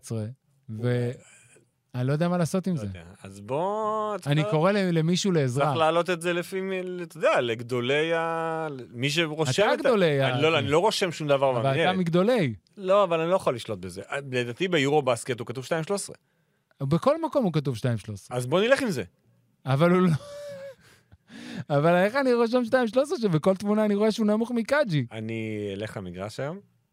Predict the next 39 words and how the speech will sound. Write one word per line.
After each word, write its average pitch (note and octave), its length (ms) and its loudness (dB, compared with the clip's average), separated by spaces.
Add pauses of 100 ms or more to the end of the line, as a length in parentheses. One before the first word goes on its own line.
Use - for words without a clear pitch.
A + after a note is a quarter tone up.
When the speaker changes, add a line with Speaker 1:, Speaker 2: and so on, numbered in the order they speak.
(380)
Speaker 2:
ואני F2+ 180 -10
אשאל D#2+ 180 -16
אותו. - 180 -20 (460)
Speaker 1:
אל E3 180 0
תשאל, E3 440 0
אל D3 100 -4
ת-, - 80 -4
Speaker 2:
לא, C3+ 440 -2
Speaker 1:
אבל A#2+ 100 -2
Speaker 2:
אני G4 80 0
אשאל A4 160 -4
אותו, F3 200 0
"מרווין, D#3 300 0
what's D3+ 260 -6
your G2 100 -10
height?" - 260 -18 (540)
Speaker 1:
ואם B2 200 0
הוא E3+ 60 4
יגיד D#3 140 0
לך C3+ 140 -2
שתיים C3 180 0
שלוש A#2+ 220 -4
עשרה? C#3 140 -8 (840)
Speaker 2:
אז F2 140 -20
מה C3+ 160 -10
אני F3+ 120 -8
יכול F3+ 200 -8
לעשות E3+ 280 2
נגד D3+ 180 0
זה? F#3+ 140 4 (340)
Speaker 1:
<laughs> A#3 280 2
Speaker 2:
זה C4 100 0 (100)
כמו F#3 120 8
שאני F#3+ 280 4
אגיד F#3+ 240 0
לו, F3+ 240 8
"איך F3+ 200 4
קוראים E3 240 4
לך?" D3 200 4